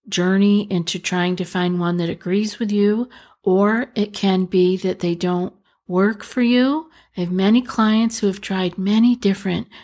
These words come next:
drugs and they did not work for them. Or you can have this example that Kristen is sharing with us in that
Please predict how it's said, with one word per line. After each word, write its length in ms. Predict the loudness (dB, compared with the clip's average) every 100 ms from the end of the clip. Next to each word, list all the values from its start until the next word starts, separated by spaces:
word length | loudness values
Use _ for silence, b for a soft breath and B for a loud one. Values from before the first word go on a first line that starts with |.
| B
drugs 460 | -2 0 -2 -4 -4
and 140 | -2
they 120 | 0 0
did 220 | 0 0
not 400 | 0 0 -2 -4
work 320 | -6 -6 -8
for 140 | -10 -4
them. 360 | -4 -4 -8 -14 B B B B -2
Or 240 | 2 4 2
you 180 | 0
can 200 | -2 0
have 460 | 2 2 2 0 -6 -4
this 300 | -2 -2 -6 b b -10
example 540 | -8 -4 -4 -2 -4
that 180 | -6 -6
Kristen 520 | -4 -2 -2 -2 -2
is 120 | 0
sharing 460 | -2 0 0 2 2
with 180 | 0 -2
us 300 | -4 -6 -10 B B B
in 160 | 0 2
that 260 | 0 -2